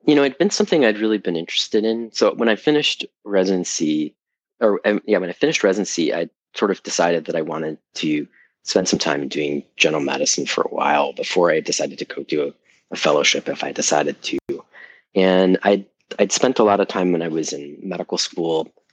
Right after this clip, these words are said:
um, in, I, I spent a bit of time working in Nicaragua, um, during summers, um, and got really interested in seeing the different infections when I was working in Central America. And I'd always found that when I was on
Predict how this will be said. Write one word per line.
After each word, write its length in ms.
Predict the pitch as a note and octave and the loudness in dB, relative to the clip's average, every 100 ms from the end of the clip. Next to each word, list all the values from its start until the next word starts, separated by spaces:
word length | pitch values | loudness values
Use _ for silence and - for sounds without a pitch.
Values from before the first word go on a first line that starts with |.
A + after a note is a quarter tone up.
| _ | _
um, 260 | F2+ E2 - - | -2 0 -2 0
in, 560 | F#2 E2 E2 E2 D#2 - _ _ - - - | 0 2 2 0 -4 -8 _ _ -14 -4 0
I, 160 | G#2 - G#2+ | 0 0 -2
I 60 | |
spent 260 | F#2+ - G#2 | 0 2 2
a 20 | |
bit 160 | F#2 G#2+ | 2 0
of 80 | G2+ | 2
time 280 | F#2 F2 - - | 0 0 -2 -6
working 360 | F#2 F#2+ - E2+ | -4 -2 0 0
in 80 | |
Nicaragua, 760 | E2 - D#2 D2 D#2+ F#2+ G2 G2+ _ F#2 | -2 -2 0 0 0 -2 -2 -4 _ -4
um, 200 | E2 D#2 | -4 -2
during 300 | E2+ D2+ D2 | -2 -2 -2
summers, 540 | E2+ F2+ G#2 G#2+ - _ - | 0 2 0 0 -2 _ -2
um, 320 | F2+ D#2 C#2 - | 0 0 -2 -2
and 500 | E2+ D#2+ D#2+ D#2+ - - _ _ _ _ - | 0 0 -2 -4 -8 -18 _ _ _ _ -2
got 120 | - | 2
really 200 | G#2+ G#2+ | 2 2
interested 400 | F2 - - E2+ | 2 0 0 0
in 240 | D#2 C#3+ | 0 -2
seeing 420 | - - D#2 D#2 - | -2 0 0 -2 -4
the 80 | - | -4
different 280 | - - D2+ | -2 -4 -4
infections 560 | - F2 - E2+ D#2+ | -2 0 2 0 0
when 80 | - | 0
I 40 | |
was 140 | D3+ - | 0 0
working 260 | D2+ E2 | -2 -4
in 80 | D#2 | -2
Central 300 | - D2+ D#2+ | 0 0 -2
America. 540 | D2 D2 E2+ F#2+ F#2 - | -2 -2 0 2 2 2
And 180 | F2+ E2 - - _ _ _ _ _ _ _ - | -2 -4 -8 -20 _ _ _ _ _ _ _ 0
I'd 100 | - | 4
always 260 | G#2 A#2 A#2 | 6 4 4
found 340 | G2+ F#2+ F#2 | 4 4 4
that 120 | D#2+ | 2
when 120 | G2 F2+ | 0 0
I 40 | |
was 160 | E2+ E2 | 0 -2
on 280 | D2+ D2+ | -4 -8